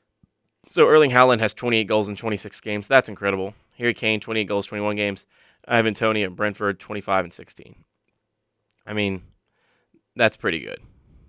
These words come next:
That is very, very, very good. Um, just other stuff was just talking soccer. Did you see Messi the other day get,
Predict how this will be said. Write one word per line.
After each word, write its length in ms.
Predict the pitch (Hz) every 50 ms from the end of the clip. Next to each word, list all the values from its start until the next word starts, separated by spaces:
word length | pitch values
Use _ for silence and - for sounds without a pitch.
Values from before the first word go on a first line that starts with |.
| _ -
That 140 | - 107 104
is 100 | 101 92
very, 420 | 92 98 95 95 95 92 92 - - _
very, 320 | 87 92 95 92 90 90
very 300 | 82 90 87 85 82 80
good. 340 | - 87 87 87 85 85 - _ _ _ _ _ _ _ _ _ _ _ -
Um, 540 | 113 113 113 113 113 113 110 110 110 104 - _ _ _ _ _ _ _ _ _ _ _ _ _ _ _ _ _ _ _ _
just 160 | - 151 -
other 180 | - - 143 160
stuff 240 | - - 135 131 131
was 120 | 131 117
just 120 | 113 - -
talking 220 | - 127 127 123
soccer. 260 | 113 - 123 123 120 110
Did 120 | 95 98
you 60 | 123
see 160 | - - 147
Messi 480 | 117 98 92 95 95 - - 117 113 -
the 120 | - 117
other 140 | 117 117 120
day 300 | 113 120 117 117 120 123 _ _ _ _ _ _ _ _ _ _ _ _ 127
get, 300 | 113 113 117 110 - _